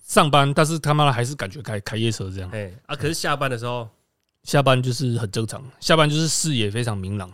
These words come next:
Speaker 1: 非常的舒畅。
Speaker 2: 对啊，啊，至少下班不是夜车啊。
Speaker 1: 啊，对了，对了，对了，那早上起来那个感觉真的，哦，第一天真的是快吓死了。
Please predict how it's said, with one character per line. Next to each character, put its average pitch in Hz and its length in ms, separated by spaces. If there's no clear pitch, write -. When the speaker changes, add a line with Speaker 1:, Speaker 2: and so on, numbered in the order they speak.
Speaker 1:
非 113 160
常 107 120
的 92 200
舒 - 300
畅。 - 0
Speaker 2:
对 120 100
啊， 139 420
啊， 180 80
至 180 140
少 117 160
下 151 180
班 135 260
不 120 120
是 131 120
夜 135 140
车 113 240
啊。 107 160
Speaker 1:
啊， 135 120
对 117 180
了， 90 160
对 98 140
了， 87 120
对 87 120
了， 82 180
那 151 100
早 135 200
上 175 160
起 123 220
来 104 140
那 127 120
个 113 340
感 117 200
觉 98 160
真 123 140
的， 120 80
哦， 110 240
第 156 120
一 147 40
天 135 180
真 139 140
的 127 80
是 123 100
快 139 140
吓 127 180
死 - 200
了。 113 160